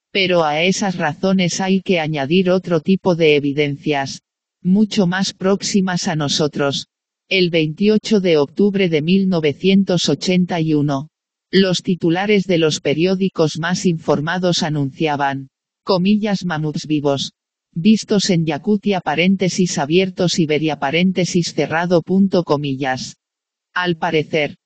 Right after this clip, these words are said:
un grupo de cazadores habían avistado a unos trescientos metros de distancia una manada de mamuts vivos. Según fuentes militares soviéticas, habían aportado como prueba moldes de huellas.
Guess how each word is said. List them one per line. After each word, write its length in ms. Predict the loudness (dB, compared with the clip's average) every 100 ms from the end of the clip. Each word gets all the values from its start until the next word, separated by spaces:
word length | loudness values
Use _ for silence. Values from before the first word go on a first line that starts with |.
| _ _ _
un 240 | 2 2 4
grupo 360 | 2 2 2
de 140 | 2 0
cazadores 720 | -4 -4 0 0 2 0 -2
habían 400 | 0 2 2 0
avistado 640 | -2 -4 -4 -4 0 2
a 120 | 2
unos 320 | 2 2 0 -2
trescientos 800 | -4 -4 0 2 2 2 -2 -2
metros 400 | -2 0 0 2
de 160 | 0
distancia 720 | 0 -4 -6 -4 -4 -2 0
una 240 | 2 0 0
manada 440 | -4 -4 -4 -2
de 140 | 0 -2
mamuts 400 | -2 -4 -6 -4
vivos. 460 | -2 0 -2 -4 -12 _ _ _
Según 500 | -8 -4 -2 0 -2
fuentes 560 | 0 2 2 2 0 0
militares 600 | -2 -2 -2 -2 0 0
soviéticas, 840 | 0 0 0 0 -4 -4 -6 -6 -14 _ _ _ -8
habían 480 | -2 2 2 2 -2
aportado 640 | 0 -2 0 -4 0 0
como 300 | 0 0 0
prueba 400 | 0 0 0 0
moldes 480 | 0 2 2 0 2
de 100 | 2
huellas. 600 | 4 2 0 -4 -6 -10